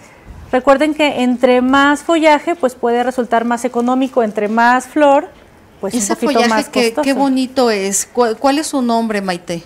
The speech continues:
Speaker 1: Claro que sí. Mira, se consideran estos que tengo aquí follajes finos.
Speaker 2: Ay, me encanta ese, sí.
Speaker 1: Que este, este verdecito como pastito se llama green.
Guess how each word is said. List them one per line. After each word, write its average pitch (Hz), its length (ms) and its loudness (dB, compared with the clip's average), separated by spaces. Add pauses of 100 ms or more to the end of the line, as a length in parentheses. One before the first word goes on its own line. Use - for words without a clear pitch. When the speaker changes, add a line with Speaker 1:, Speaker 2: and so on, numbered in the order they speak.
Speaker 1:
Claro 262 260 0
que 269 80 -8
sí. 262 200 -4
Mira, 285 280 4 (420)
se - 160 2
consideran 302 560 2
estos 359 200 -4
que 339 80 0
tengo 294 220 0
aquí 294 160 -2
follajes 262 540 0
finos. 269 400 0
Speaker 2:
Ay, 208 240 -6
me 220 80 -4
encanta 190 560 -4
ese, 175 280 -8
sí. 175 240 -10 (140)
Speaker 1:
Que 254 280 4
este, 302 500 2
este - 200 -6
verdecito 254 480 0
como 254 220 -2
pastito 247 380 -4
se 254 120 -4
llama 233 260 -2
green. 262 360 0